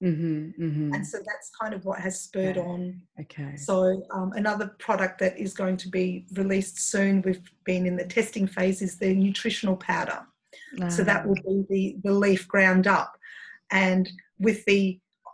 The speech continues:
Speaker 2: um, upcoming clinical trials, that will back up our product.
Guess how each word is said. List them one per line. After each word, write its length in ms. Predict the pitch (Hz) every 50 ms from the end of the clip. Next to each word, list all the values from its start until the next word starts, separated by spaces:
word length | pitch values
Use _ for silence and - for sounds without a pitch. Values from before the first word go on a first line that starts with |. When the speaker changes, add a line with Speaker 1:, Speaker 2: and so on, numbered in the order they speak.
| _ _
Speaker 2:
um, 260 | 190 185 180 180 190 180
upcoming 680 | 180 202 196 - - 202 202 196 185 180 180 185 - - _ _ _ -
clinical 420 | - 254 240 240 240 240 214 185
trials, 680 | 185 - - 180 160 156 151 180 240 285 277 - - - _ _ _ _ _ _ _
that 180 | - 202 196 214
will 100 | 208 190
back 340 | 170 - 190 190 190 - -
up 200 | 175 170 175 - - _ _ _ _
our 180 | 190 190 190 190
product. 440 | - - - 190 214 - 69 -